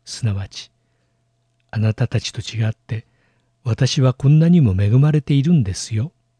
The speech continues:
という、時折見られる鼻持ちならない優越感に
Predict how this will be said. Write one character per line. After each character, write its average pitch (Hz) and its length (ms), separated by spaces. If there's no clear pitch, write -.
と 160 120
い 151 240
う、 147 60
時 120 340
折 123 180
見 120 120
ら 120 120
れ 117 120
る 101 200
鼻 123 300
持 147 120
ち 160 140
な 151 120
ら 165 120
な 165 140
い 101 140
優 123 240
越 165 180
感 107 260
に 82 180